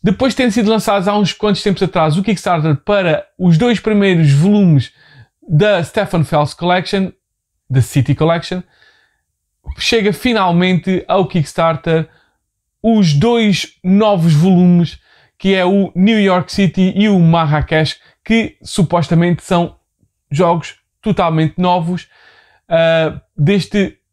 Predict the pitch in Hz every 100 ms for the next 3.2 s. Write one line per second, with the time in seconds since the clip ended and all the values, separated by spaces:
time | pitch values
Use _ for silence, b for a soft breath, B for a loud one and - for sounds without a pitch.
0 | _ - - 208 170 175 143 170 143 160
1 | 156 143 - 165 156 - 180 156 131 -
2 | 143 - 123 - 117 110 b b - 226
3 | 220 -